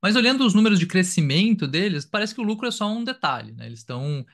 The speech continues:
realmente reinvestindo aí bastante pra continuar esse momentum.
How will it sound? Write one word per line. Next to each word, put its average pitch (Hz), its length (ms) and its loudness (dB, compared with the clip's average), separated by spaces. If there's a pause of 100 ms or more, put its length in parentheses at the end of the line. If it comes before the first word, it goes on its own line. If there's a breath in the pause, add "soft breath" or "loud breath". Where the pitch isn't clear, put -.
(120)
realmente 147 440 0
reinvestindo 156 720 0
aí 135 100 -6
bastante 170 480 -6
pra 226 400 -6 (560)
continuar 214 720 -2
esse 202 220 -4
momentum. 170 600 -4